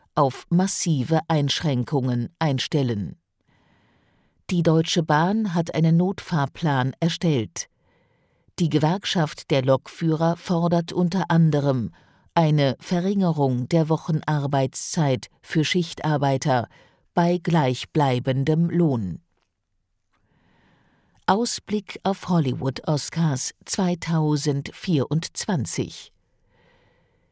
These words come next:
In der U-S-Metropole Los Angeles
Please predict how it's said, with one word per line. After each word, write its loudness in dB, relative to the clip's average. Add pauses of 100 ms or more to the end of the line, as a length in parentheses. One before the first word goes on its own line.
(340)
In 4
der 2
U-S-Metropole 0
Los 0
Angeles 2